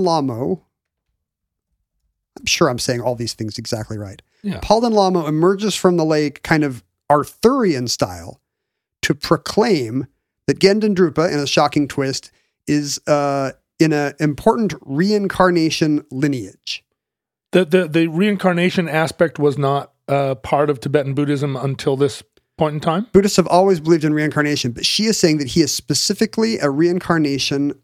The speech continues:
Speaker 1: of, he's a manifestation of Avalokiteshvara, a bodhisattva of compassion.
Speaker 2: Oh.
Speaker 1: In Buddhism, bodhisattvas are great teachers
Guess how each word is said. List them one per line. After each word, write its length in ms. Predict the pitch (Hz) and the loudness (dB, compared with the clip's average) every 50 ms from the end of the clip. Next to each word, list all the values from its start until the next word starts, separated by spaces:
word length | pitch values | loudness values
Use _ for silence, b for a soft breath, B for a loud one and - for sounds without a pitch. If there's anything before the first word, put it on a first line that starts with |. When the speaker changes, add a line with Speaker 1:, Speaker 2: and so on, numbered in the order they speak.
| _ _ - | _ _ -2
Speaker 1:
of, 280 | 135 131 131 127 131 - | -2 0 0 -2 -2 -2
he's 280 | 156 156 135 190 185 180 | -2 0 2 2 2 2
a 60 | 180 | 2
manifestation 1160 | 156 156 156 165 190 226 226 214 - 185 165 - - 185 170 165 165 - 196 196 214 226 208 - _ _ _ _ _ _ - | 2 2 0 2 2 2 0 0 0 0 0 2 2 2 4 4 2 0 0 0 -2 -4 -8 -10 _ _ _ _ _ _ -4
of 180 | 127 127 127 120 _ _ | -4 -4 -4 -4 _ _
Avalokiteshvara, 1800 | - 156 170 175 208 202 196 196 190 185 185 185 180 170 - _ _ _ _ - - - 165 - - 165 156 - - - - 123 120 107 95 82 82 - _ _ _ _ _ _ _ _ _ _ _ - | 2 4 4 4 2 2 2 2 2 2 2 0 -2 -4 -6 _ _ _ _ -6 -4 -4 -2 0 0 0 0 0 -2 -2 -2 -2 -2 -4 -8 -12 -16 -20 _ _ _ _ _ _ _ _ _ _ _ -6
a 220 | 143 131 131 131 - _ - | -4 -4 -4 -4 -8 _ -14
bodhisattva 800 | 127 120 - 156 180 202 214 185 - - 170 156 - 175 160 156 | -6 0 2 2 2 2 -2 0 2 2 2 2 0 0 0 0
of 280 | 147 - 147 135 - | 2 2 0 -4 -4
compassion. 720 | - - - 127 120 - - 131 127 - - - - - _ _ _ _ _ _ _ _ _ _ _ _ _ _ - | -6 -4 -4 -4 -4 -2 -2 -2 -2 -2 -4 -6 -8 -12 _ _ _ _ _ _ _ _ _ _ _ _ _ _ -4
Speaker 2:
Oh. 80 | - | -2
Speaker 1:
In 120 | 170 156 147 | -2 2 4
Buddhism, 420 | 160 196 196 220 196 185 170 165 | 4 4 4 4 2 2 2 2
bodhisattvas 720 | 139 160 165 165 165 - - 165 156 - - 147 143 127 - | 2 2 4 2 2 2 2 2 2 2 0 -4 -4 -2 -2
are 440 | - 135 131 127 127 127 127 127 - _ _ _ _ _ _ _ - 160 | -2 0 0 0 0 -2 -2 -4 -8 _ _ _ _ _ _ _ -20 -8
great 500 | - - 156 160 190 190 - - - - _ _ _ - | -2 0 2 2 0 0 -2 -8 -10 -12 _ _ _ -6
teachers 680 | - - 185 170 - - 131 107 104 101 117 113 - - | -4 -2 -2 -2 -2 -4 -4 -6 -6 -8 -10 -10 -12 -16